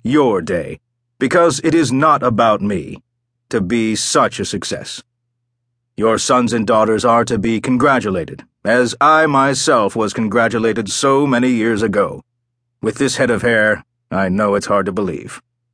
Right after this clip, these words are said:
You're welcome. The Commodore stood at the lectern and waited for his audience of one to burst into applause. When the applause was not forthcoming,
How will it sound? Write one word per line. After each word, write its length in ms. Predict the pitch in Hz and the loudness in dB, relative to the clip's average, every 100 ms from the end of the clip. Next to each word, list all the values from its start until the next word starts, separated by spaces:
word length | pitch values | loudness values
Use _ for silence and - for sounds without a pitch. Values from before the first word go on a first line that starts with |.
| _ _ _ | _ _ _
You're 440 | - 117 123 123 117 | -2 2 4 4 2
welcome. 460 | 95 85 - - - _ _ _ _ _ _ _ _ _ _ _ _ _ _ - | 0 -4 -6 -14 -16 _ _ _ _ _ _ _ _ _ _ _ _ _ _ -6
The 100 | 127 | 0
Commodore 400 | 165 175 180 160 | 2 4 2 2
stood 320 | - 160 156 | 0 0 2
at 80 | - | 2
the 80 | |
lectern 560 | 131 113 - 104 101 101 | 2 0 0 -2 -2 -2
and 180 | 127 127 | -2 0
waited 300 | 123 127 123 | 0 0 -2
for 100 | 123 | -2
his 140 | 117 | -4
audience 420 | 107 123 123 110 117 | 0 0 0 -2 -4
of 120 | 104 | -2
one 300 | 127 107 95 | 0 0 -2
to 80 | 95 | -4
burst 400 | 92 139 135 - | -2 0 0 -2
into 200 | 117 110 | -4 -2
applause. 600 | 101 117 101 78 80 - _ _ _ _ _ _ _ _ - | -2 0 0 -2 -8 -14 _ _ _ _ _ _ _ _ -6
When 140 | 107 | -4
the 80 | 101 | -2
applause 360 | - 123 110 101 | 0 2 2 2
was 120 | 101 | -2
not 160 | 101 | -2
forthcoming, 720 | - 101 92 - 156 92 107 | -2 -6 -6 -2 0 0 -4